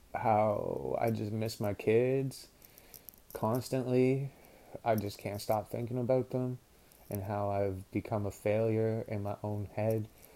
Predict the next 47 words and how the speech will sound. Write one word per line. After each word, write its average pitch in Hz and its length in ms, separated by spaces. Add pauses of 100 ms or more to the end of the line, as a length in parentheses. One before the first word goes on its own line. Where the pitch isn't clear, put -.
(580)
as 107 160
a 98 60
father. 113 680 (280)
I 107 80
just 101 200
saw 107 200
a 104 40
picture 110 440
of 101 300 (180)
my 107 260
friend 110 480
that 101 160
died, 107 440
his 107 220
son, 110 460
bro, 110 380
is, 101 200
like, 107 280
twelve 110 580
now, 107 580
and, 107 320
like, 113 460 (720)
it's 127 160
just 131 240
crazy, 131 960
bro, 120 480
how 117 180
life 120 380
is, 120 500
and, 117 240
like, 117 220
here 117 200
I 120 120
sit, 117 400
man, 110 320
and 107 160
my 110 160
kids 110 520
just 110 280
don't 113 180
even 110 260
know 107 180
their 107 120
dad 107 400
right 113 180
now, 104 440
and 95 160